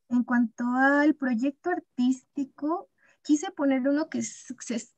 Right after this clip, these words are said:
estoy desarrollando en otro taller, precisamente también de, de un faro, que es, este,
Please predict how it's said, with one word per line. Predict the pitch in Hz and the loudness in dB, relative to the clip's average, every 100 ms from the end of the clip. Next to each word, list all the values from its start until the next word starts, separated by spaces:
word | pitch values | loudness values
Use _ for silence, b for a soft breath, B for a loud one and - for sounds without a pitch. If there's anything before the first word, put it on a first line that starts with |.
| _ | _
estoy | - 254 - 285 | -10 -6 2 2
desarrollando | 302 294 254 214 214 233 247 269 | 2 0 -2 -2 0 2 2 2
en | 240 220 | 2 0
otro | 240 233 285 | -2 -2 0
taller, | 226 208 233 | 0 0 -2
precisamente | 269 240 233 233 | -2 0 0 -2
también | 220 214 220 | -2 0 2
de, | 220 214 208 | 0 -2 0
de | 226 | 0
un | 233 | 0
faro, | 226 202 277 - | 0 0 0 -2
que | 220 202 | -4 -2
es, | 214 214 | -2 -4
este, | 220 - - - - | -10 -10 -12 -12 -12